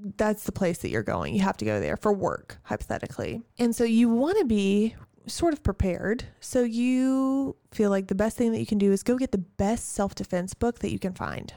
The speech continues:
You go to Barnes and Noble, it's like twenty chapters, shows all these different positions that you can, you know, tackle people to the ground,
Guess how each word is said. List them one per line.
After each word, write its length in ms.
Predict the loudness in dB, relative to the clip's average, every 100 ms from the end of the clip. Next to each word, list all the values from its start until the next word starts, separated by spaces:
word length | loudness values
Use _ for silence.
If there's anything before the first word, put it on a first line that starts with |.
| -12 -2
You 100 | 2
go 80 |
to 80 | 2
Barnes 280 | 2 0 0
and 80 | 0
Noble, 520 | 0 2 2 2 -2
it's 80 | -6
like 120 | -14 -8
twenty 320 | -2 0 0
chapters, 880 | 0 0 0 -2 -2 0 -2 -6 -10
shows 240 | -4 0 2
all 120 | 2
these 140 | 2
different 280 | -2 -6 -6
positions 680 | -2 -2 0 0 0 0 -2
that 100 | -4
you 80 | -2
can, 260 | -2 -2
you 140 | 0 2
know, 360 | 2 0 -2 -10 _
tackle 320 | -4 -2 0 0
people 240 | 0 0
to 100 | 0
the 100 | 0
ground, 640 | 2 2 2 2 0 -2